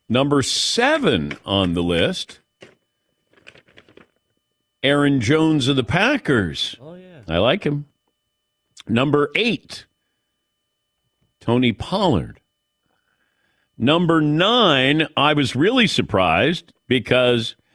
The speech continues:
Speaker 1: I don't think anybody was more <laughs> productive than this guy was last year. Austin Eckler Junior the third. Uh, and number ten, he's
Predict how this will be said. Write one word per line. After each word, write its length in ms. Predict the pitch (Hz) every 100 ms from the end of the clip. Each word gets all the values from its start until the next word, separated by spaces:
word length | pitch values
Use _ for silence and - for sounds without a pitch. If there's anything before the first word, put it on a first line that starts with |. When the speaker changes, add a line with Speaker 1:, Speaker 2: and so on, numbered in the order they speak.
| _ _ -
Speaker 1:
I 140 | 151
don't 180 | 247 156
think 180 | 147 123
anybody 460 | 147 180 143 151
was 220 | 139 120 131
more 200 | 135 143
<laughs> 0 |
productive 680 | 123 113 - 226 - 123
than 200 | 107 110
this 200 | 131 -
guy 200 | - 95
was 320 | 90 90 87
last 320 | 95 87 82 -
year. 280 | 82 67 - _ _ _ _ _ _ _ _ _
Austin 460 | 123 147 160 180 156 -
Eckler 420 | 139 - 143 127
Junior 400 | 127 139 143 117
the 160 | 101
third. 540 | 98 135 170 160 80 - _ _ _ _ _ _ _ _ _ _ _ _ -
Uh, 1000 | 117 127 127 123 123 123 120 120 117 120 -
and 340 | - 127 143 143
number 220 | 165 175
ten, 580 | - - 277 285 123 - - _ _ _ _ _ - - _ - _ _ _ _ _ _ _ _ -
he's 140 | 110